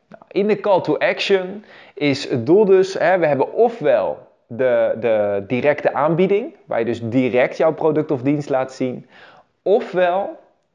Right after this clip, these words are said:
we hebben het, eh, het, het gesprek wat je aanbiedt. Hè, dus je biedt een ge-, persoonlijk gesprek aan.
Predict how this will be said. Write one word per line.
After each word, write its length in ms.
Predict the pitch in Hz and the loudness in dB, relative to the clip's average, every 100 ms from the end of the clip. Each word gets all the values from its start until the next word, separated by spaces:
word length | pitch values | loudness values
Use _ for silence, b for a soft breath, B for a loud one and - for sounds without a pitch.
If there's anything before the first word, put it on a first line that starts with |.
| _ _ | _ _
we 100 | 127 | -8
hebben 440 | 139 143 139 127 - - | -4 0 0 0 -6 -8
het, 240 | 123 - - _ | -8 -8 -12 _
eh, 260 | 117 113 110 | -6 -4 -4
het, 280 | 107 127 123 | -6 -8 -8
het 160 | 117 | -8
gesprek 420 | - 135 - 262 | -6 -6 -2 -2
wat 160 | 143 127 | -2 -2
je 80 | 127 | -2
aanbiedt. 520 | 113 104 92 - - - | -2 -6 -10 -14 -20 -16
Hè, 140 | - | -10
dus 120 | 165 | -8
je 80 | 131 | -6
biedt 200 | 117 120 | -4 -4
een 80 | 127 | -4
ge-, 140 | 131 | -6
persoonlijk 440 | - 127 131 127 - | -10 -4 -2 -2 -4
gesprek 460 | 131 - 190 190 | -10 -6 -6 -4
aan. 160 | - | -8